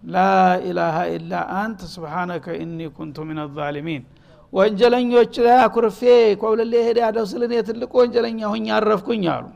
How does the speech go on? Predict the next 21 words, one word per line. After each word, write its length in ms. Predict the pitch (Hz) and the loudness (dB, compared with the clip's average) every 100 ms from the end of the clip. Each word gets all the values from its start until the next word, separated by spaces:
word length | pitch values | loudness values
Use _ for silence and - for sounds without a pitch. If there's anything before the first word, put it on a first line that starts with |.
| _ _ _ _ | _ _ _ _
የሰው 220 | 165 175 226 | -6 2 4
ልጅ 140 | 247 214 | 6 6
ራሱን 320 | 214 196 214 | 6 4 2
መጠርጠር 460 | 214 214 196 208 180 | 0 0 0 2 4
አለበት። 540 | 165 156 135 131 127 - _ _ _ _ - | 2 -2 -8 -12 -16 -18 _ _ _ _ -4
ምክንያቱም 320 | 208 214 254 | -2 0 2
ሌሎች 380 | 214 240 262 254 | 6 8 8 6
የሚያው-፣ 460 | 247 240 247 247 240 | 4 4 4 6 6
የሚያ-፣ 320 | 226 226 233 233 226 220 | 2 -4 -2 0 2 2
ላይ 180 | 220 233 | 2 2
የሚታየው 520 | 233 - 233 226 233 | 0 0 0 4 2
ነገር 220 | 247 254 | 4 2
ጎልቶ 260 | 226 233 220 | 6 4 4
ይታያል። 520 | 196 190 170 143 117 - _ _ | 0 2 -4 -4 -10 -16 _ _
እሱ 100 | - 226 | -8 -4
ግን 160 | 240 | -4
ሳያውቀው 540 | 196 226 226 208 240 277 392 - | 0 4 6 4 2 0 0 -8
ንጹህ 260 | 208 208 220 | -10 -6 -6
ነኝ 140 | 214 | -4
ያለ 160 | 214 226 | -2 2
ወንጀለኛ 400 | 240 214 202 190 | 2 2 0 0